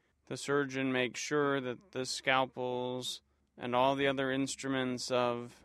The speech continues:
surgery, the things needed for the operation, are all in place before the procedure begins.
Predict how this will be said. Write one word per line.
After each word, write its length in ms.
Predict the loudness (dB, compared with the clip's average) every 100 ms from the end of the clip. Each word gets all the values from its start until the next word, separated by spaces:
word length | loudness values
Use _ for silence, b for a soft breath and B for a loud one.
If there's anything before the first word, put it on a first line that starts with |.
| _ _ _
surgery, 760 | -2 2 2 0 -2 0 -2
the 180 | -6 -8
things 340 | 0 2 2
needed 400 | 2 2 4 0
for 300 | -2 0 0
the 120 | 4 4
operation, 680 | 4 2 2 0 -2 -2
are 180 | 2 6
all 160 | 6 4
in 140 | 2
place 280 | 4 2 2 b b _ -2
before 800 | 0 0 0 2 4 4 4 0 -10 -18 -10
the 100 | -6
procedure 400 | -4 0 2 4
begins. 760 | 2 6 6 6 0 -6 -14 -14